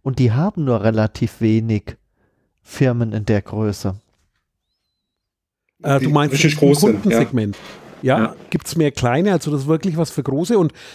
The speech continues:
Speaker 2: ich hab jetzt mal eure Argumente, die ihr jetzt zuletzt ausgetauscht habt, äh, die, die kannst du eigentlich nur in den Griff kriegen, wenn du diese Mindestgrenze, wie klein darf eine Gruppe sein, ne?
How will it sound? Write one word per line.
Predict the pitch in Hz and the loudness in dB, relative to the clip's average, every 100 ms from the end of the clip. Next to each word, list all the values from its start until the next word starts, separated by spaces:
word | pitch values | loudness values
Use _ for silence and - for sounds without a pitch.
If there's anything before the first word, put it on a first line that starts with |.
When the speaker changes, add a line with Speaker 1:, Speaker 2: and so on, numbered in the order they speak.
| - | -14
Speaker 2:
ich | 127 160 | -4 -2
hab | 226 | -2
jetzt | - 185 | -2 0
mal | 185 190 - | 2 2 0
eure | 160 180 208 | 0 2 2
Argumente, | 175 151 156 170 196 | 0 -2 -2 -2 -2
die | - 147 | -2 -2
ihr | |
jetzt | 135 - - | -2 -4 -6
zuletzt | 127 117 - - | -6 -6 -8 -8
ausgetauscht | 120 - 123 101 101 95 - | -6 -4 -8 -6 -10 -10 -12
habt, | - - - - - - _ - | -12 -14 -20 -20 -20 -20 _ -14
äh, | - - 233 - _ _ _ _ _ _ _ - | -12 -12 -18 -20 _ _ _ _ _ _ _ -8
die, | 156 - 185 - | -8 -8 -14 -10
die | 156 135 | -10 -6
kannst | - 156 196 - | -2 -2 -2 -4
du | 247 | -2
eigentlich | 175 180 190 170 - | 0 0 -2 -6 -6
nur | 170 185 233 | -4 -2 -4
in | 180 | -4
den | 151 | -4
Griff | 156 - | -2 -4
kriegen, | - 214 226 240 214 151 | -4 -4 -2 -2 -4 0
wenn | 147 170 | 0 0
du | 175 170 | -2 -4
diese | 165 160 165 | -6 -2 0
Mindestgrenze, | 147 202 302 277 - - 147 123 120 139 127 | 4 2 2 0 -2 -4 -2 0 0 0 -2
wie | 170 | -2
klein | - 175 160 180 | 0 0 0 0
darf | 180 165 | -2 0
eine | 165 | -2
Gruppe | - - 190 | -2 0 -2
sein, | - 110 110 | 0 -2 -2
ne? | 110 135 | -2 -2